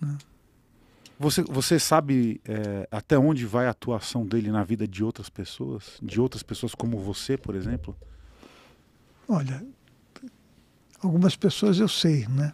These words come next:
Speaker 2: Hum.
Speaker 1: Mas, é, tem pessoas que falam que tem esses acompanhantes e que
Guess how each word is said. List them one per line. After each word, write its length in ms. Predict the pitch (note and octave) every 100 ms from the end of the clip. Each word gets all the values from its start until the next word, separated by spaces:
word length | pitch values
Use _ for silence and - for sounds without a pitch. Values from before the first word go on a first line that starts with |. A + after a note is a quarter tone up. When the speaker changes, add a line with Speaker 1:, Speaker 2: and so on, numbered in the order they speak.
| -
Speaker 2:
Hum. 320 | G2+ G2+ F#2 E2
Speaker 1:
Mas, 560 | C#3+ D3 D3 C3 - - - - - _ -
é, 480 | D3+ C#3+ C#3+ C#3 C#3+ - - - _
tem 140 | F#3 E3+
pessoas 460 | F3 - G3 -
que 180 | - F3+
falam 680 | - - - F3 E3 D#3 C#3
que 180 | - D3
tem 500 | - - F3 D#3 A#2+ - - - _ _ _ _ F#3
esses 300 | C3 F3+ D#3+
acompanhantes 840 | D#3 D3+ C#3 D3+ D3+ F3+ - -
e 60 |
que 100 | -